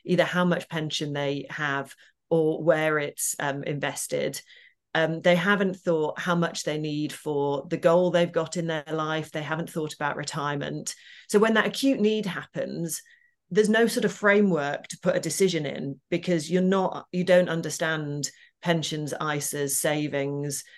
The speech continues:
your risk appetite, any of those things. Um,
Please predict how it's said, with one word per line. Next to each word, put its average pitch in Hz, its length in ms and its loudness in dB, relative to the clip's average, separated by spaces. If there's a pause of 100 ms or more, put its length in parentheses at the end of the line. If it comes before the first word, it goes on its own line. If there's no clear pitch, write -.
(120)
your 165 160 0
risk 156 320 0
appetite, 143 540 -4
any 170 240 4
of 156 100 -2
those 139 300 -2
things. 143 520 -4 (560)
Um, 156 520 0